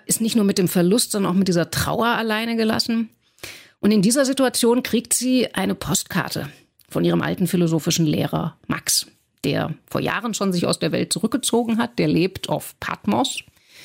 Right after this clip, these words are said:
und hat offensichtlich kein Internet und, ähm, seine Kommunikationsform ist die Postkarte. Und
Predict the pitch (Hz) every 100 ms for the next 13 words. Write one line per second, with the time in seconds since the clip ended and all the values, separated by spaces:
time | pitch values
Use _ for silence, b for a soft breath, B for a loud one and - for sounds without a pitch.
0 | B B B - 165 151 160 175 165 175
1 | - 175 - 247 247 226 220 - - 180
2 | 175 160 165 156 160 156 160 160 180 180
3 | 175 175 175 - 170 175 - - 170 170
4 | - 165 170 - - 160 165 - 160